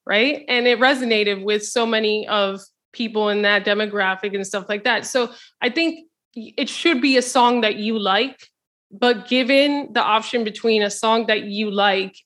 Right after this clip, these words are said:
and it could potentially offend your prospects or make them question you, or, you know, just,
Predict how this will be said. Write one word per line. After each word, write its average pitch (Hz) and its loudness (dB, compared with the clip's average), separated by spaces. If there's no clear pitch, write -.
and 202 0
it 254 -4
could 262 -2
potentially 226 -4
offend 190 -2
your 196 -2
prospects 180 -4
or 196 0
make 269 -2
them 247 0
question 220 -4
you, 170 -10
or, 208 2
you 226 -4
know, 220 0
just, 240 -6